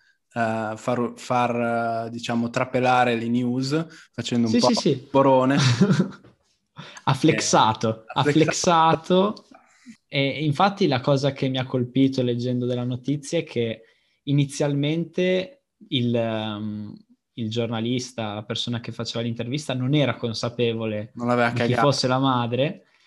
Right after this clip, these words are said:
Speaker 2: e poi andando a rovistare un po' tra i vari documenti
Speaker 1: È stato ancora peggio, Nick, perché praticamente lui, per far,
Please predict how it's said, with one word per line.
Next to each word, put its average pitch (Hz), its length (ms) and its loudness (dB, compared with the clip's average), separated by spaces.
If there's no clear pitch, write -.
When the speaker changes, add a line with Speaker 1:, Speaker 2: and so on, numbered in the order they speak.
Speaker 2:
e 175 180 0
poi 185 480 4
andando 143 380 2
a 143 40 2
rovistare 139 640 0
un 120 160 -4
po' 135 280 -2
tra 123 160 -4
i 117 60 -2
vari 123 260 0
documenti 127 880 -4
Speaker 1:
È 131 120 -4
stato 165 220 -2
ancora 165 320 2
peggio, 135 320 0
Nick, 120 220 -2
perché 123 220 -4
praticamente 151 720 0
lui, 127 480 2
per 127 180 -2
far, 175 600 2